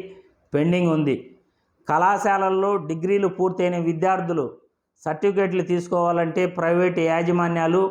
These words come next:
ఆ డబ్బు కడితే కానీ మేము సర్టిఫికెట్లు ఇవ్వము అని అంటున్నారు.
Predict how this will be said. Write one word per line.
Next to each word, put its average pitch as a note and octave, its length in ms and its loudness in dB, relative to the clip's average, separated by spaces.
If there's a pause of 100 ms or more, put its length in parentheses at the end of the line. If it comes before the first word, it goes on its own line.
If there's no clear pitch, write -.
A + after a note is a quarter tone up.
(400)
ఆ C3 140 4
డబ్బు D#3+ 340 0
కడితే F3+ 360 0
కానీ F3 320 0 (760)
మేము D#3+ 380 0
సర్టిఫికెట్లు E3+ 600 0
ఇవ్వము E3+ 420 2 (100)
అని D#3+ 140 -2
అంటున్నారు. D3 520 -2